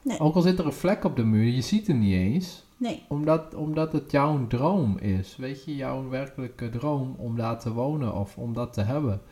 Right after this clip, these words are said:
Speaker 2: En bij ons was het zo, bij mij heel erg, is je
Speaker 1: Ik moet hier nu weg, want ik kan hier niet meer
Speaker 2: Je
Speaker 1: ademen.
Speaker 2: werd er eigenlijk een beetje hebberig van.
Speaker 1: Ja, jij zei
Speaker 2: Denk
Speaker 1: op een
Speaker 2: dat
Speaker 1: gegeven moment,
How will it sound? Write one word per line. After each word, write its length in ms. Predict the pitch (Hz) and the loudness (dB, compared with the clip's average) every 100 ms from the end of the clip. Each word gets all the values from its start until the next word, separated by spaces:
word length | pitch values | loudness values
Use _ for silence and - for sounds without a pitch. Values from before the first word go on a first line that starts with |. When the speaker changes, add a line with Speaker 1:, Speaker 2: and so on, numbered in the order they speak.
| - - _ - | -20 -20 _ -2
Speaker 2:
En 180 | 123 | 2
bij 180 | 120 120 | 4 4
ons 320 | 151 160 170 | 4 4 4
was 220 | 139 117 110 | 4 2 2
het 180 | 117 | -2
zo, 260 | - 104 127 135 | 0 2 2 0
bij 80 | 95 | 0
mij 260 | 92 110 | 2 2
heel 320 | 117 107 95 90 | 0 0 0 0
erg, 320 | 127 - - - - _ - - _ | -2 -6 -14 -20 -20 _ -20 -20 _
is 420 | - 113 113 - - _ _ _ _ _ _ _ _ _ _ _ 120 123 | 0 0 0 -4 -20 _ _ _ _ _ _ _ _ _ _ _ -6 -6
je 420 | 131 131 135 143 - _ _ - - - | -2 0 0 -2 -8 _ _ -12 -12 0
Speaker 1:
Ik 160 | - - | 4 8
moet 220 | 240 262 | 10 10
hier 180 | 254 233 | 10 8
nu 180 | 233 226 | 8 8
weg, 180 | 247 - | 6 6
want 160 | 214 | 4
ik 80 | 233 | 4
kan 180 | 226 220 | 6 8
hier 160 | 233 | 10
niet 140 | 226 220 | 10 10
meer 140 | 214 | 8
Speaker 2:
Je 60 | - | 6
Speaker 1:
ademen. 240 | 101 110 139 | 6 8 8
Speaker 2:
werd 140 | 170 | 6
er 80 | 151 | 4
eigenlijk 320 | 139 147 127 | 4 4 2
een 60 | 131 | 0
beetje 220 | 123 98 | 0 2
hebberig 580 | 101 165 135 95 92 - | 4 6 6 4 -4 -8
van. 220 | - 92 - | -10 -10 4
Speaker 1:
Ja, 240 | 311 294 - - _ | 8 8 6 -4 _
jij 140 | 247 240 | 2 6
zei 180 | 277 277 | 8 8
Speaker 2:
Denk 80 | |
Speaker 1:
op 60 | 285 | 8
een 40 | 269 | 8
Speaker 2:
dat 40 | |
Speaker 1:
gegeven 120 | 269 269 | 8 10
moment, 200 | 269 | 8